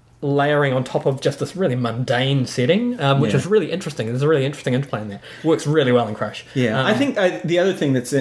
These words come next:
Speaker 2: worth pointing out is that I think that for Americans, New Zealand will play as much more alien place, and specifically
Speaker 1: Yeah.
Speaker 2: Rotorua.
Speaker 1: Yeah.
Speaker 2: I mean, I think that,
Speaker 1: Yeah, it's a bit,
Speaker 2: you know,
Speaker 1: it would
Speaker 2: for
Speaker 1: be
Speaker 2: New
Speaker 1: really
Speaker 2: Zealand,
Speaker 1: good.
Speaker 2: it's, anyone in New Zealand, it's like, "Oh, it's Rotorua, there's some mud pits,"
Speaker 1: Yeah.
Speaker 2: you know? Um,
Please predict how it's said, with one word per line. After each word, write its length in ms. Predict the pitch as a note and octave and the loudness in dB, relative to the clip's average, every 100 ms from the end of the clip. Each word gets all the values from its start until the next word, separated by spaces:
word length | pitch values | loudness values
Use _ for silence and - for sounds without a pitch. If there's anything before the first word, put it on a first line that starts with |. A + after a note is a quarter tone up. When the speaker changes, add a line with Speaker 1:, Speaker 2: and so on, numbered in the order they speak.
| - | 0
Speaker 2:
worth 300 | B2+ A#2+ - | 0 0 0
pointing 280 | A#2+ G#2+ | -2 0
out 160 | G#2 G2+ | 0 -2
is 120 | G#2 - | -4 0
that 120 | B2 | 2
I 100 | A2 | 2
think 640 | - - - B2+ B2 - | -2 -16 -4 -2 -2 -6
that 300 | A#2+ A2+ G2 | -6 -4 -4
for 320 | - - A#2+ A2 | -8 -2 0 2
Americans, 1300 | G#2+ A2 A#2 B2 C3+ B2+ - G#2+ F#2 F#2+ G#2 - - - - | 2 2 2 2 2 0 -4 -6 -4 -6 -6 -10 -14 -18 -6
New 240 | D#3 C#3 | 2 2
Zealand 280 | A#2+ B2 A#2 | 4 2 2
will 100 | G2+ | -2
play 220 | - A#2 | 2 4
as 160 | G#2 A#2+ | 4 2
much 320 | G#2+ G2+ - | -2 -2 -2
more 400 | A2 G2 F#2 F#2 - - - _ _ - | -2 0 0 -4 -12 -20 -20 _ _ -2
alien 400 | A#2+ A#2+ A2 F#2+ | 2 2 0 -2
place, 300 | - F#2 - | -2 -4 -2
and 80 | G2 | -6
specifically 540 | - A#2+ C#3+ C#3+ D3+ | -4 0 0 0 0
Speaker 1:
Yeah. 120 | C#3 | 0
Speaker 2:
Rotorua. 640 | G#2+ G#2+ F#2 A#2 C#3 D#2+ D#2 | 2 2 2 0 0 0 0
Speaker 1:
Yeah. 120 | B2 | 2
Speaker 2:
I 40 | A2 | 2
mean, 80 | G2+ | 2
I 120 | F#2+ | 0
think 220 | A2+ A2 | -2 -2
that, 220 | A2 F#2 - | -2 -4 0
Speaker 1:
Yeah, 180 | C#3 | 0
it's 120 | A#2 - | 0 -4
a 40 | |
bit, 120 | C3+ | -2
Speaker 2:
you 60 | B2 | 0
know, 80 | A2+ | 0
Speaker 1:
it 20 | |
would 80 | B2 | 0
Speaker 2:
for 40 | |
Speaker 1:
be 40 | C3 | 0
Speaker 2:
New 40 | |
Speaker 1:
really 100 | C3 | 0
Speaker 2:
Zealand, 240 | C3+ C3+ A#2+ | 0 0 0
Speaker 1:
good. 80 | G#2+ | -2
Speaker 2:
it's, 80 | - | -2
anyone 280 | D#3 C#3+ A#2 | -2 0 0
in 80 | G#2+ | 0
New 100 | G#2 | -2
Zealand, 220 | B2+ G#2+ | -2 -4
it's 80 | G#2 | -4
like, 100 | F#2 | -4
"Oh, 120 | G2 | -4
it's 100 | - - | -4 -10
Rotorua, 520 | G2+ G2+ F#2 F#2+ F#2+ | -2 0 0 0 0
there's 180 | F#2 F2+ | 0 -2
some 140 | G2 | -4
mud 180 | F2+ E2+ | -6 -6
pits," 260 | - G2+ - - - | -6 -8 -8 -12 -8
Speaker 1:
Yeah. 80 | C3+ | -2
Speaker 2:
you 80 | C3+ | 0
know? 260 | C#3 C#3+ D3 | 2 0 0
Um, 300 | C3+ A#2+ | 0 0